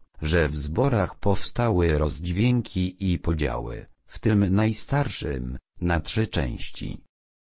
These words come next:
Sądzę, że tym złym duchom należy przypisać negatywną reakcję,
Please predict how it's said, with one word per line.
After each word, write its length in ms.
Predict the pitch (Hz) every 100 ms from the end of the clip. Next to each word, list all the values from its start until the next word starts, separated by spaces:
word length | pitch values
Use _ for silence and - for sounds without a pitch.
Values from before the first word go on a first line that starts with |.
| _
Sądzę, 640 | - 82 67 65 69 69 65 - -
że 220 | 90 101
tym 320 | 147 156 135
złym 380 | 110 110 87 78
duchom 580 | 95 123 - 76 73 78
należy 440 | 85 117 117 123
przypisać 760 | - 107 - 127 - 107 - -
negatywną 840 | 90 82 87 - 131 117 117 110 85
reakcję, 680 | 98 92 - - - 71